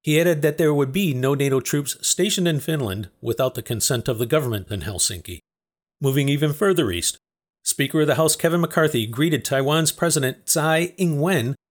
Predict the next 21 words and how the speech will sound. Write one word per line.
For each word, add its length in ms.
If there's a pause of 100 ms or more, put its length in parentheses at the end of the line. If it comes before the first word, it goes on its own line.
(140)
for 160
a 60
historic 500
meeting 320
on 160
American 440
soil 380
Wednesday, 520 (260)
underscoring 580
Congress's 540
growing 380
support 440
for 120
the 80
self-ruled 680
island 380 (100)
as 160
tensions 500
rise 380
with 160
China. 400